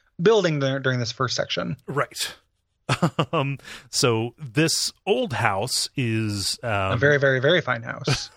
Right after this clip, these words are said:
Speaker 2: <laughs> God damn it. <laughs>
Speaker 1: Uh,
Speaker 2: It's, um, it is, uh, it, like, uh, wa-, waterlogged. Like, the main, the
Speaker 1: Yeah.
Speaker 2: main room, uh, the, the, the,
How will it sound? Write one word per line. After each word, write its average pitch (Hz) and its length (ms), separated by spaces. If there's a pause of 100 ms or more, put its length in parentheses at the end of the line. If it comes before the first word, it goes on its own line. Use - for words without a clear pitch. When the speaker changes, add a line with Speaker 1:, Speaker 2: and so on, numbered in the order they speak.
Speaker 2:
<laughs> - 140
God 143 180
damn 95 220
it. 104 140 (180)
<laughs> - 240
Speaker 1:
Uh, 143 260
Speaker 2:
It's, - 560
um, 208 380 (460)
it 151 120
is, 143 280
uh, 107 280
it, 113 100
like, 113 220
uh, 104 220
wa-, 113 160
waterlogged. 107 720
Like, 110 140
the 117 60
main, 110 260
the 104 100
Speaker 1:
Yeah. 110 80
Speaker 2:
main 107 120
room, 98 420
uh, 90 160
the, 92 160
the, 92 160
the, 90 160